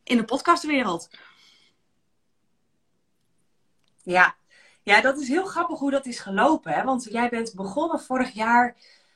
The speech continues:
Speaker 2: eh, als ondernemer en toen kwam jij in de Business Flow Academy en toen zei je al van, "Ja, ik vind dat stukje techniek wel leuk, podcasten trekt me wel," maar je wist niet zo goed wat je echt als niche moest pakken. Je was toen eigenlijk nog een beetje, ja, algemene V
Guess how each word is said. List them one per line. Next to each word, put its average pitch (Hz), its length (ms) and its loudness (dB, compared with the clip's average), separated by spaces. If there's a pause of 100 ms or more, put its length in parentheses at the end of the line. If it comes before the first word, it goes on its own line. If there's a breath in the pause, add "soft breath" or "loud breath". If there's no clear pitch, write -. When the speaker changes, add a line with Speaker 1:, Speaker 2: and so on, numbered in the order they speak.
(140 soft breath)
Speaker 2:
eh, 208 360 0
als 226 200 0
ondernemer 247 760 4
en 233 120 -4
toen 226 220 -4
kwam 269 240 0
jij 254 100 0
in 220 60 -8
de 214 80 -8
Business 220 320 -6
Flow 180 200 2
Academy 247 460 -2
en 214 80 -6
toen 196 120 -8
zei 180 240 0
je 233 100 0
al 190 160 2
van, 175 220 -10
"Ja, 202 300 2 (460 soft breath)
ik - 180 -8
vind 262 200 2
dat 208 120 -2
stukje 196 340 -6
techniek 214 480 2
wel 254 180 2
leuk, 220 340 0 (100)
podcasten 262 540 -2
trekt 226 220 -4
me 202 140 -4
wel," 208 220 2
maar 214 180 0
je 196 80 0
wist 262 200 -2
niet 302 240 2
zo 262 120 0
goed - 280 -4
wat 208 260 -2
je - 160 -16
echt - 340 -2
als 208 440 -2 (240 soft breath)
niche 202 580 2
moest 202 340 -6
pakken. 165 360 0
Je 160 60 -6
was 190 180 -4
toen 254 140 -4
eigenlijk 285 300 -2
nog 240 140 -6
een 202 80 -10 (100)
beetje, 196 520 0 (260 loud breath)
ja, 180 180 2
algemene 233 640 2
V - 120 -12